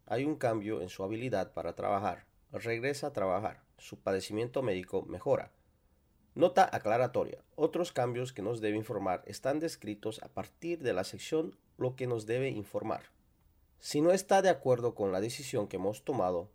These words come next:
comuníquese con nosotros si tiene alguna pregunta sobre la cantidad de su pago o alguna otra información que le podríamos enviar.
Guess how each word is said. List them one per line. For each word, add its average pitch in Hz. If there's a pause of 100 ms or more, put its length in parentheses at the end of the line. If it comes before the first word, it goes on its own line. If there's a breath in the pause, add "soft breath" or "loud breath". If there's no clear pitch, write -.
(100)
comuníquese 160
con 98
nosotros 151
si -
tiene 113
alguna 123
pregunta 101
sobre 101
la 104
cantidad 98
de 131
su 78
pago 90
o 90
alguna 110
otra 101
información 98
que 98
le 92
podríamos 101
enviar. 101